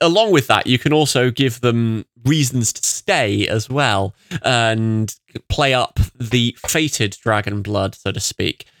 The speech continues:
that they will be celebrated, they will be spoiled, they will be patted on the head for doing all the right things. If you're going to have house control over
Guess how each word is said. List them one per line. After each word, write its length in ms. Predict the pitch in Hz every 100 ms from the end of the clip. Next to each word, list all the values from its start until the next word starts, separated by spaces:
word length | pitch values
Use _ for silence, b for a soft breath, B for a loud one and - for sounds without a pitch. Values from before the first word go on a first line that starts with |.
| b _
that 480 | 113 113 110 - - -
they 180 | 113
will 200 | 110 110
be 180 | 101 113
celebrated, 720 | 104 139 123 104 98 101 95
they 120 | - 101
will 80 | 98
be 80 |
spoiled, 640 | 101 - - 123 104 98 107 -
they 200 | 104 104
will 300 | 104 107 104
be 320 | 107 104 104 _ _ _ _
patted 380 | - 196 - 139
on 120 | 131
the 60 | 123
head 340 | - 147 104
for 140 | - 107
doing 300 | 131 117 104
all 160 | 104
the 80 | 101
right 240 | 101 101
things. 520 | - - 131 104 98 - b b -
If 160 | 147 156
you're 100 | 156
going 360 | 170 170 175
to 280 | - 139 120 -
have 320 | 120 113 - 117
house 240 | 110 -
control 640 | - 110 - 110 101 104 -
over 520 | 107 104 104 104 101